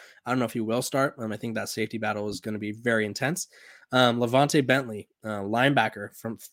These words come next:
Clemson transfer. Um, he got third team from Phil Steele. Uh, he's kind of someone that I think could be a leader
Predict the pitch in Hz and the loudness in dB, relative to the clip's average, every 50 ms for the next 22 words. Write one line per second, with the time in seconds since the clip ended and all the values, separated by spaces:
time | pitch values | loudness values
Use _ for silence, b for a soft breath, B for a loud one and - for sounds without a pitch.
0 | _ _ _ - - 135 135 135 - 127 - 131 123 123 117 - - 117 117 120 | _ _ _ -4 -2 0 0 0 -2 -4 -2 -2 -2 -2 -2 -4 -4 -4 -4 -4
1 | 123 b b b b b b b - 117 113 107 104 101 98 95 95 98 110 - | -6 b b b b b b b -6 -2 -2 0 0 -2 -4 -6 -8 -10 -14 -16
2 | _ _ _ _ _ _ _ _ _ _ _ _ _ _ _ _ _ _ _ _ | _ _ _ _ _ _ _ _ _ _ _ _ _ _ _ _ _ _ _ _
3 | _ _ _ - - - - 156 175 190 156 131 113 110 107 104 - - - 139 | _ _ _ -18 -12 -2 2 2 4 4 4 4 4 4 2 0 -6 -4 0 2
4 | 131 127 131 - - 135 127 123 120 - 117 107 - - 117 107 101 - - - | 4 4 4 2 0 0 0 -2 -2 -4 -8 -10 -8 -6 -6 -4 -4 -6 -4 0
5 | 143 143 147 143 147 143 - _ _ _ _ _ _ _ _ _ _ _ _ 117 | 2 2 4 2 2 -2 -6 _ _ _ _ _ _ _ _ _ _ _ _ -2
6 | 113 110 104 98 95 92 90 95 - - - 123 123 120 - - 123 120 120 117 | -2 0 0 -2 -4 -8 -12 -14 -16 -8 -2 0 0 0 0 0 -2 -2 0 -2
7 | 113 123 - - b b b b b - - 135 131 127 123 117 110 113 117 117 | -2 -4 -6 -10 b b b b b 0 4 4 4 4 4 2 2 4 2 2
8 | - - 123 117 - 123 120 110 107 104 113 123 123 123 120 120 120 117 | 2 0 -4 -4 -4 -4 -2 -2 0 0 2 2 4 4 4 2 0 -2